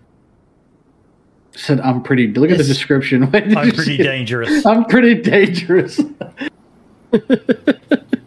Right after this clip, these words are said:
Speaker 1: Oh, you made that
Speaker 2: But,
Speaker 1: model?
Speaker 2: uh, uh, I, no, so like I said, the model was bought online. I imported it and got it working in Daisy itself. Um,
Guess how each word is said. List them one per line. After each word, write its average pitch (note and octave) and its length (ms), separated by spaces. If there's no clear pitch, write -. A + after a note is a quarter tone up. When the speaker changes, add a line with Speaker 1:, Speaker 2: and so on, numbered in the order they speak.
Speaker 1:
Oh, C#3+ 80
you D3+ 140
made F3 220
that F3+ 80
Speaker 2:
But, F3 200
Speaker 1:
model? - 80
Speaker 2:
uh, E3 280
uh, F#3 300
I, A3+ 320
no, F#3 240
so G3 220
like A3 200
I G#3 40
said, F#3+ 340
the G3+ 60
model F3 420
was E3 180
bought E3+ 360
online. D3+ 560
I D#3+ 180
imported D#3 580
it D3+ 80
and D3 120
got D3 120
it D3 100
working C#3+ 360
in C#3+ 100
Daisy C3+ 380
itself. B2 560
Um, C3 560